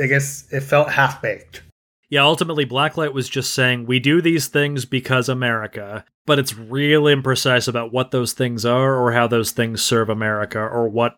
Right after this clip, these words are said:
Speaker 2: America even means in the context of such a discussion. It, and, and for a movie where there's probably twenty solid minutes of dialogue in which people are spelling out their ideologies, that is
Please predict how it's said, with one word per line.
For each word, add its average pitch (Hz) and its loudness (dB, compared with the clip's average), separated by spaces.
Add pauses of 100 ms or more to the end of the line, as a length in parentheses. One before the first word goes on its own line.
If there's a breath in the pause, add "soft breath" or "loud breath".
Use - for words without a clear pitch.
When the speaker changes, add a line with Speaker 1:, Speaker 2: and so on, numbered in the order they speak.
Speaker 2:
America 113 2
even 110 -2
means 104 -6
in 98 -8
the 98 -12
context 101 -10
of 104 -8
such 98 -6
a - -16
discussion. 92 -10
It, 98 -8 (220)
and, 135 2
and 135 0
for 147 4
a 139 4
movie 180 6
where 147 4
there's 131 4
probably 160 2
twenty 151 -4
solid 135 0
minutes 135 -4
of 107 -10
dialogue 120 0
in 110 -10
which 117 -4
people 123 -6
are 113 -4
spelling 123 -4
out 120 -4
their 117 -2
ideologies, 135 -4 (360 loud breath)
that 135 4
is 127 2